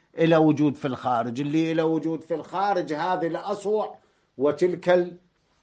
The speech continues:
الخصال الثلاث. أما غيرها بعنوان رقم دعش كما في الصيعان العشرة، أو رقم أربعة كما في الخصال، أو ما أدري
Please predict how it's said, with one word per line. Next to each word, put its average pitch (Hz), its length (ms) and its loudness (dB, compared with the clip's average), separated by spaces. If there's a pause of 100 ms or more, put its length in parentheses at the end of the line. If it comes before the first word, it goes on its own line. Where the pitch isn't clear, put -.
(160)
الخصال 160 600 -2
الثلاث. 123 600 -4 (680)
أما 160 420 2
غيرها 160 720 0
بعنوان 156 880 0
رقم 147 480 -2
دعش 185 420 2
كما 156 320 -2
في 147 100 -6
الصيعان 156 600 -4
العشرة، 160 640 -2
أو 156 540 -2 (600)
رقم 160 360 4
أربعة 170 480 2
كما 160 400 0
في - 100 0
الخصال، 160 760 4
أو 165 540 6 (340)
ما 160 280 2
أدري 156 460 -4